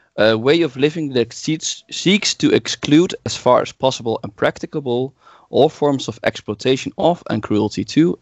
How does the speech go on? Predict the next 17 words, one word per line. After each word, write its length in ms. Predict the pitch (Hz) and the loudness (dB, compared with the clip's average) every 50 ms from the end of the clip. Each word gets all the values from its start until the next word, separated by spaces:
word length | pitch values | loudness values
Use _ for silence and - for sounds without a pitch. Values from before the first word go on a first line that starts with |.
| - 147 | 0 2
animals 300 | 151 151 143 135 123 - | 2 0 0 -2 -4 -6
for 160 | - 110 101 | -8 -10 -10
food, 420 | - - - 139 143 147 143 - - | -10 -12 -6 -2 -2 -2 -2 -2 -10
clothing, 640 | _ - 123 127 131 131 120 120 117 120 120 123 120 - _ - - - - _ - | _ 2 4 4 4 4 2 0 -2 -2 -2 -4 -8 -16 _ -20 -20 -20 -20 _ -4
and 100 | - - - | -4 -2 0
any 180 | 110 113 113 - - | 0 -2 -2 -2 -2
other 180 | 107 104 107 107 | -2 -2 -2 -4
purpose. 640 | - - 127 110 - - - - - - - - _ _ _ _ _ _ _ _ _ _ _ _ _ _ _ _ _ _ _ _ _ | 0 0 0 0 0 -6 -12 -14 -14 -16 -16 -18 _ _ _ _ _ _ _ _ _ _ _ _ _ _ _ _ _ _ _ _ _
So 600 | - - 139 139 135 139 139 135 139 135 - _ _ _ _ _ _ _ _ _ _ _ _ - | -2 2 4 6 8 8 8 6 6 4 2 _ _ _ _ _ _ _ _ _ _ _ _ 2
that's, 420 | - 131 143 170 - - - - - | 2 4 4 2 -2 -4 -10 -6 2
that's 220 | 143 147 139 - | 2 2 2 2
broad, 480 | - 131 143 139 123 117 131 160 156 - - | -6 0 4 4 6 6 6 4 2 0 0
and, 340 | 107 120 120 123 120 113 - - | 0 2 2 2 0 -2 0 2
uh, 320 | 117 117 117 117 117 117 117 | 4 4 6 4 4 2 2
you 100 | 117 113 | -2 -4
can 560 | - 127 117 117 117 117 113 - - - - - | -4 -4 -4 -2 -2 -4 -4 -6 -8 -10 -4 2
go 400 | 135 127 131 131 123 - - | 4 4 4 4 0 -4 -8